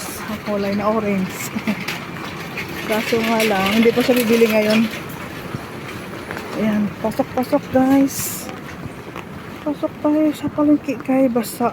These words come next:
man. Ang puwet. <laughs> Hello! Not yet, I'm just starting.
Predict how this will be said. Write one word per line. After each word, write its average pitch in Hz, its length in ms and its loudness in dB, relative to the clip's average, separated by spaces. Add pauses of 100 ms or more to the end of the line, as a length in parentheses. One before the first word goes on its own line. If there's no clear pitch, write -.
man. 226 640 2 (720)
Ang 220 460 0
puwet. 190 340 4 (680)
<laughs> 339 840 -2
Hello! 349 760 6 (400)
Not 349 160 4
yet, 392 320 4
I'm 294 160 6
just 320 160 0
starting. 311 560 4